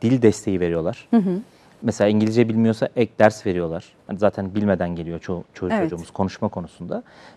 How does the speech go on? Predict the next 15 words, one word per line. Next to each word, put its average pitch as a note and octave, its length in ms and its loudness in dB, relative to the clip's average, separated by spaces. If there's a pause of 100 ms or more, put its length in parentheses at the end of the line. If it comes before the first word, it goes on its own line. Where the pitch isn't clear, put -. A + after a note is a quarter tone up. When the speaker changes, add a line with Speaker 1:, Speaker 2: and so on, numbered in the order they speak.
(100)
Speaker 1:
Bir F3 60 0
de B3+ 100 8
sekiz D#3+ 340 0
yaşındaki G#2 380 -2
bir F#2+ 40 -8
çocuk G#2+ 280 -4
çok - 200 -6
hızlı G2 180 -2
adapte E2 320 -6
oluyor. - 180 -16 (160)
Speaker 2:
Hı G#3 80 0
hı. F3+ 140 0
Speaker 1:
Gerçekten C3+ 560 2
böyle, C#3+ 280 4 (500)
e, G2+ 40 0